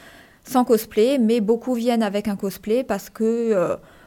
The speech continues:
on est beaucoup à adorer des personnages et à vouloir, justement, les incarner. Certains font les cosplays main, donc ils font le costume de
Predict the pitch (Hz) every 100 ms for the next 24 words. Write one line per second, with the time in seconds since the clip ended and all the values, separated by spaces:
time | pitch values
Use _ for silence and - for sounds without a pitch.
0 | _ - 214 214 202 233 233 254 269 208
1 | - 202 202 214 226 208 214 202 202 202
2 | 220 254 208 196 180 185 196 220 226 202
3 | 185 185 202 208 226 214 214 214 220 208
4 | 190 190 202 202 226 226 214 202 190 196
5 | 196 - 196 190 196 320 - - - -
6 | 190 202 208 - 202 196 - 220 220 220
7 | 220 - 240 214 185 185